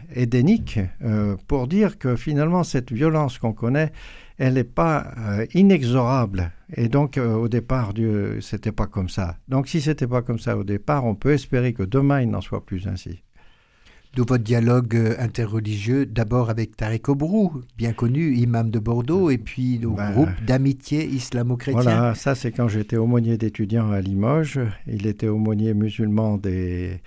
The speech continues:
Speaker 1: imams des étudiants marocains qui étudiaient les sciences à Limoges. Et c'est vrai qu'on peut dire qu'à ce moment-là, on s'est dégrossi l'un et l'autre dans le dialogue interreligieux, parce que, vous savez, on était sur des planètes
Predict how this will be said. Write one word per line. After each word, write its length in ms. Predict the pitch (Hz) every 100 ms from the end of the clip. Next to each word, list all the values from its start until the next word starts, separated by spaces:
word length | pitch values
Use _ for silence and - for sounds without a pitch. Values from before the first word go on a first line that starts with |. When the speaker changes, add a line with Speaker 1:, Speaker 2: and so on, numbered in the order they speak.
| - - _
Speaker 1:
imams 480 | 127 120 110 110 101
des 460 | 90 95 92 87 101
étudiants 540 | 101 104 98 98 92
marocains 600 | 92 107 117 110 143 156
qui 220 | 143 104 98
étudiaient 380 | - 101 101
les 120 | 98 92
sciences 380 | 135 131 -
à 80 | 98
Limoges. 540 | 90 90 127 147 135 107 - - - - -
Et 80 | 113
c'est 160 | 131
vrai 180 | 135 170
qu'on 200 | 160 127
peut 160 | 131 131
dire 240 | 147 131
qu'à 100 | 139
ce 160 | - 127
moment-là, 500 | 123 120 120 139 151 - - -
on 120 | 110
s'est 180 | 135 120
dégrossi 800 | 151 151 117 123 123 107 120 - 107
l'un 240 | 120 131
et 120 | 117
l'autre 420 | 107 113 135 -
dans 140 | 95 101
le 60 |
dialogue 380 | 107 110 117 110
interreligieux, 800 | 104 120 107 104 101 95 127 143
parce 240 | - 113
que, 240 | - 131 117 -
vous 60 |
savez, 240 | - 135 143
on 100 | 123
était 240 | 107 143
sur 240 | 131 131 113
des 140 | 117
planètes 520 | 117 107 110 127 -